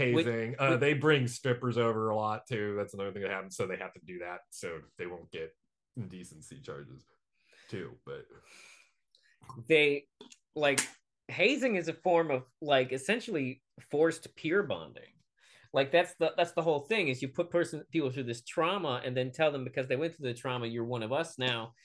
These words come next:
Speaker 1: That's, that's, like,
Speaker 2: Like,
Speaker 1: that's
Speaker 2: "We, we traumatized you 'cause we are our brother and we love you, bro." Kinda.
Speaker 1: That is
Speaker 2: Yeah, I always thought that was
Speaker 1: that
Speaker 2: weird.
Speaker 1: is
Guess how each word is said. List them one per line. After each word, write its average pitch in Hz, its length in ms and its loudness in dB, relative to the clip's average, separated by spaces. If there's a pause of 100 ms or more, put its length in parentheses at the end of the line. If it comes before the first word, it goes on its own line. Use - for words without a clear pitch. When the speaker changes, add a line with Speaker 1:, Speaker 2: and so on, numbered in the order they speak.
(260)
Speaker 1:
That's, 165 400 2
that's, 160 220 -2 (200)
like, 165 220 2 (160)
Speaker 2:
Like, - 0 -
Speaker 1:
that's 175 180 4
Speaker 2:
"We, 147 140 4 (200)
we 147 200 -2
traumatized 127 640 -2
you 117 100 -4
'cause 107 260 -4
we 117 160 0
are 117 160 2
our 104 100 0
brother 110 420 -4
and 104 80 -6
we 101 140 -8
love 101 260 -6
you, 90 260 -14
bro." 90 380 -10
Kinda. - 160 -6
Speaker 1:
That 208 200 6
is 202 220 2
Speaker 2:
Yeah, 101 140 -4
I 98 140 -4
always 104 180 -6
thought 98 160 -8
that 95 100 -6
was 90 80 -6
Speaker 1:
that 208 160 8
Speaker 2:
weird. 214 80 2
Speaker 1:
is - 140 -8